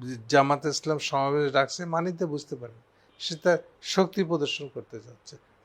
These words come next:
যে কোনো দল সমাবেশ ডাকে শক্তি প্রদর্শন করার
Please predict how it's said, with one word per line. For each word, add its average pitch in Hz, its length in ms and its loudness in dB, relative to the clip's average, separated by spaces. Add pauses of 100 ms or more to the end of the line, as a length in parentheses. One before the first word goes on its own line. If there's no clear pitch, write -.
(100)
যে 170 120 8
কোনো 214 280 6
দল 165 360 8
সমাবেশ 147 520 -2
ডাকে 131 280 0
শক্তি 165 340 -8
প্রদর্শন 127 460 -10
করার 113 180 -8